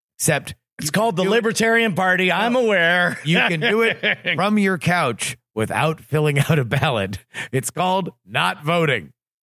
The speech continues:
Speaker 1: We
Speaker 2: Well,
Speaker 1: got it. It
Speaker 2: but
Speaker 1: exists.
Speaker 2: the, the problem is, is you can't distinguish between the uninformed and the disaffected.
Speaker 1: This is my pro-,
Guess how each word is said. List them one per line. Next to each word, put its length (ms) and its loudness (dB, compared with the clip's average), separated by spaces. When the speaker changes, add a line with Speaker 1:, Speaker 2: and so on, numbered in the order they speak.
Speaker 1:
We 100 -4
Speaker 2:
Well, 160 2
Speaker 1:
got 140 0
it. 140 -6
It 80 -2
Speaker 2:
but 80 2
Speaker 1:
exists. 500 -2
Speaker 2:
the, 320 0
the 120 -4
problem 400 0
is, 300 2
is 180 2
you 100 2
can't 280 0
distinguish 680 2
between 340 0
the 160 0
uninformed 800 0
and 180 2
the 60 2
disaffected. 800 0
Speaker 1:
This 200 2
is 120 4
my 140 2
pro-, 280 0